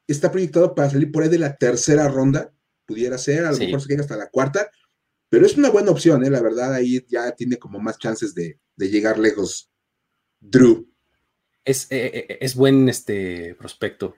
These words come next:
Speaker 2: la verdad, me, me, me
Speaker 1: Ujú.
Speaker 2: gusta, eh, bastante con el centro de Stanford. Este, ahí tenemos un poquito la imagen de estos, de este, de este par de pares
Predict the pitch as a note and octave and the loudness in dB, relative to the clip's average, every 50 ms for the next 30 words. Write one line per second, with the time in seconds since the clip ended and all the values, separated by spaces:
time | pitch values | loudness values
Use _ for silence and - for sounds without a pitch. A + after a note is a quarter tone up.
0 | _ - - F2+ F2+ F2 F2+ F#2+ G2+ G2+ G2 G2+ F#2+ F2+ D#2+ - G2+ G2+ F#2 F2+ | _ -8 -6 -4 -4 -2 0 2 0 0 0 -2 -4 -4 -4 -6 -4 -4 -2 -2
1 | C#3+ - - B2 C3 D3 - - G#2 G2 F#2 F2 F2 - - - - - - - | -2 -2 -2 -2 -4 -4 -2 -2 -2 -2 -2 -4 -4 -8 -10 -12 -14 -16 -16 -18
2 | - - F2+ F2 E2+ E2 E2 E2 F2+ F2 - - G#2 F#2+ - G2 - - C#2 E2+ | -14 -10 -8 -8 -6 -6 -6 -4 -4 -4 -2 -2 -6 -6 -6 -6 -6 -4 -4 -4
3 | F2+ F#2+ - - - - G2+ F#2 - G2+ F2+ E2+ - - F#2 F2 E2+ - F2 E2 | -6 -8 -10 -12 -8 -6 -4 -4 -2 -2 -2 -2 -2 -2 -4 -4 -2 -2 -4 -4
4 | - - _ - - - - - - - - E2+ - - - F#2 F2 F2 F2 E2+ | -4 -8 _ -20 -20 -18 -20 -16 -6 -2 -2 -2 -2 0 0 0 2 2 2 2
5 | F#2 F#2+ G2 F#2+ - - F#2+ G2 G2 F2+ - - F#2+ F#2+ G2+ F#2+ - G2 E2+ _ | 2 2 2 2 2 2 2 2 2 0 -2 -4 -4 -2 -2 0 0 0 -2 _
6 | _ _ _ _ - G2 F#2+ F#2 F2 E2+ E2 - - - F#2 F#2 G2 G2 F#2 - | _ _ _ _ 0 2 2 4 4 2 0 0 -2 -2 0 0 0 0 0 0
7 | - G2+ G2 F#2 F#2+ F#2 - - - F#2+ E2 - - - - _ - G2+ G2 - | 0 0 2 2 0 0 -2 -8 -8 -8 -6 -6 -8 -10 -10 _ 0 0 0 2
8 | - G#2 F#2 F2 E2 E2 E2+ - - - _ _ _ _ _ _ _ _ - B2 | 2 2 2 4 2 0 -2 -4 -8 -10 _ _ _ _ _ _ _ _ 0 0
9 | B2+ C3 C#3+ C3+ - B2 A#2+ A#2+ C3+ C3 A#2+ - - A2+ G#2+ G#2 F#2+ - - - | 2 2 2 2 2 2 2 2 2 2 2 2 2 2 2 2 0 -2 -4 -10
10 | - - | -10 -14